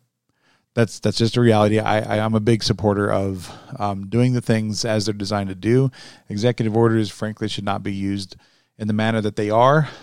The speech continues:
um, or have been through past administrations. And I, I do think that, um, I don't know if it's being abused, but I definitely think it's being overused,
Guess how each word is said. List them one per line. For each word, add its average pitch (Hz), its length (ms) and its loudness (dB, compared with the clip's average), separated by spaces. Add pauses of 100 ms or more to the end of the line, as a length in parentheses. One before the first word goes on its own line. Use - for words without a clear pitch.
(140)
um, 107 240 -6
or 101 160 -4
have 123 400 0
been 131 240 -2 (460)
through 104 140 -12
past 120 300 0
administrations. 120 640 -2
And 123 120 -2
I, 127 340 0
I 123 40 0
do 117 180 -2
think 113 240 -2
that, 107 260 -2
um, 113 220 -2
I 113 100 0
don't 117 200 -2
know 110 120 -2
if 113 140 -6
it's 98 100 -14
being 101 180 -10
abused, 110 440 -14
but 117 120 -2
I 104 100 -4
definitely 113 340 -2
think 104 220 -8
it's 92 100 -8
being 95 200 -8
overused, 90 800 -10